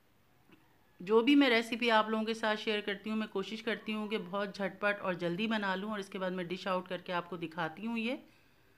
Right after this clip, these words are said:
तो ये देखें जी, ज़बरदस्त सी हमारी शोरबे वाली भिंडियाँ तैयार हैं।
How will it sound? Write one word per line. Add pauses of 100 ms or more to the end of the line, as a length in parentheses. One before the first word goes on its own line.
(540)
तो
ये
देखें
जी,
ज़बरदस्त
सी
हमारी
शोरबे
वाली
भिंडियाँ
तैयार
हैं।